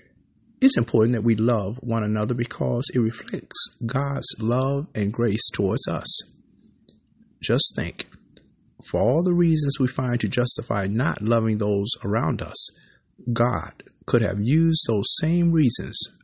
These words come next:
not to love us. This became all the more reason we needed his love, which went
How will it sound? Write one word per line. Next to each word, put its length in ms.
not 300
to 80
love 240
us. 360
This 340
became 440
all 280
the 80
more 440
reason 540
we 180
needed 540
his 280
love, 400
which 260
went 280